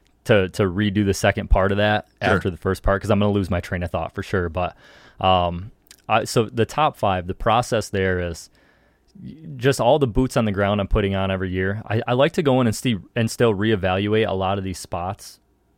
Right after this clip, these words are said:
Speaker 1: on a, on at least a every two year basis, just to try to get a lay of the land. You know, is there a new clear cut in here? Is there,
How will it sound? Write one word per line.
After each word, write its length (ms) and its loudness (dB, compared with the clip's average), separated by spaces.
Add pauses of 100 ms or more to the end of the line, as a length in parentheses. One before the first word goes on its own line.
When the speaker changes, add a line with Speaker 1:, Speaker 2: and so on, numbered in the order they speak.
(160)
Speaker 1:
on 120 0
a, 40 0
on 380 -2
at 160 -2
least 280 -2
a 320 4 (380)
every 260 0
two 300 -4
year 280 -2
basis, 560 -8
just 360 -4
to 220 0
try 280 -2
to 80 -2
get 220 -2
a 40 2
lay 220 0
of 80 0
the 80 -4
land. 340 -6
You 80 -8
know, 120 -4
is 80 -8
there 100 -2
a 60 -2
new 160 -2
clear 260 -2
cut 260 0
in 60 -6
here? 300 0
Is 140 -6
there, 340 -2